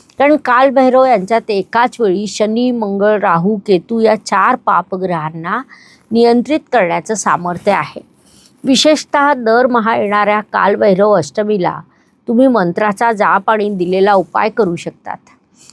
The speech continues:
रविवारी काळ्या रंगाच्या कुत्र्याला तर्जनी आणि मध्यमा या दोन बोटांनी तेल लावून पोळी द्या. कुत्र्याने पोळी खाल्ली तर तुम्हाला कालभैरवांचे आशीर्वाद आहेत.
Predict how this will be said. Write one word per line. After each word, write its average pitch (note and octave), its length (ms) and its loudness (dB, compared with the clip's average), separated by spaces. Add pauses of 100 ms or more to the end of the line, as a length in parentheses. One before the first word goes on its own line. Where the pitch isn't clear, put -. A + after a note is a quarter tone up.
(160)
रविवारी A3 560 2 (120)
काळ्या F#3 320 2
रंगाच्या F#3+ 460 -4
कुत्र्याला G3 640 -4 (520)
तर्जनी C#4 520 2
आणि C#4+ 200 0
मध्यमा G#3 600 -4
या G#3 160 -2
दोन A3+ 400 0
बोटांनी F#3+ 560 0 (140)
तेल B3 240 4
लावून G3+ 400 0
पोळी F3 320 -2
द्या. D#3+ 180 -14 (720)
कुत्र्याने D4+ 400 2
पोळी C4+ 380 0
खाल्ली G#3+ 440 -2
तर A#3+ 60 2
तुम्हाला G3 420 0
कालभैरवांचे F#3+ 920 0
आशीर्वाद G#3+ 600 0
आहेत. D#3 320 -4